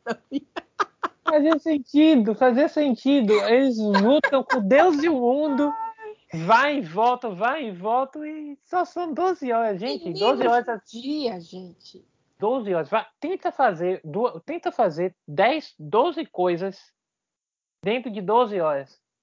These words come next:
Speaker 2: Você não vai conseguir chegar nem na quinta, nem na sexta coisa que quer fazer, com muito esforço.
Speaker 1: Não vai.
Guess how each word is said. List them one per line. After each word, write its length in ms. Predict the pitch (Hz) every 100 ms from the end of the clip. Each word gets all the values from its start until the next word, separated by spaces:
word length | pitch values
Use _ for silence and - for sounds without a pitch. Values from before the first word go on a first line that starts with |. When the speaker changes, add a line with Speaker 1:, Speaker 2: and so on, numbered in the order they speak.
| _ _
Speaker 2:
Você 120 | _ 302
não 180 | 302
vai 140 | 233 311
conseguir 420 | - 226 214 277
chegar 320 | - 226 233
nem 140 | 254 302
na 140 | 311
quinta, 360 | 294 262 330 339
nem 140 | 320
na 100 | 320
sexta 320 | 262 285 277
coisa 280 | 202 214 226
que 160 | 190 _
quer 180 | 185 175
fazer, 320 | 165 139 151
com 160 | - 202
muito 320 | 202 339 349
esforço. 580 | - 202 208 294 339 -
Speaker 1:
Não 80 | 214
vai. 340 | 190 240 262